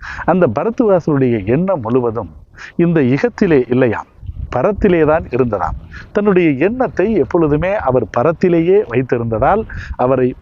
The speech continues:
பரத்துவாசர் என்று குறிப்பிடுவார்களாம். அந்த பரத்துவாச முனிவர் இந்த வலியன் குருவி இருக்கிறதே, இந்த வலியன் குருவியினுடைய உருவத்திலே இருந்ததனால் அவரை பரத்துவாசர் என்று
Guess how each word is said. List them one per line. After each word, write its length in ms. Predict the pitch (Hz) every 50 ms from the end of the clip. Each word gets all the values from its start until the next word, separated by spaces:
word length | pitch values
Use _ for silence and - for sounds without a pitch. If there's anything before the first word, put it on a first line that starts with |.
| - 123
பரத்துவாசர் 680 | 131 165 151 - 165 156 143 135 - - 165 196 -
என்று 240 | 131 131 120 110 98
குறிப்பிடுவார்களாம். 800 | - 120 127 123 120 113 110 107 104 98 92 98 104 127 190 233 226 - - - - - -
அந்த 280 | - 127 170 160 139 - 127
பரத்துவாச 580 | 123 165 180 - 208 185 170 143 - - 120 -
முனிவர் 320 | - 92 113 127 139 120 - - - - - - - -
இந்த 480 | 180 180 185 165 175 170 165 160 160 - 117
வலியன் 380 | 117 151 196 233 233 240 208 151
குருவி 300 | - 143 143 147 139 127
இருக்கிறதே, 460 | 123 117 104 - - 98 101 160 208
இந்த 200 | 220 190 139 113
வலியன் 460 | 92 110 135 190 233 247 254 233 190 - -
குருவியினுடைய 800 | 165 160 165 156 156 156 147 139 135 127 123 120 117 117 113 104 - - - - - -
உருவத்திலே 640 | 151 196 247 262 269 226 - - 180 165 160 151 139 135
இருந்ததனால் 640 | 127 135 147 165 151 147 127 123 131 160 202 240 226 - - - - -
அவரை 380 | - 147 151 147 147 139 135 135 - - _ - - - 147
பரத்துவாசர் 800 | 175 185 - - 185 160 151 143 139 123 - - 170 170 175 202 - - -
என்று 340 | - 120 113 123 196 254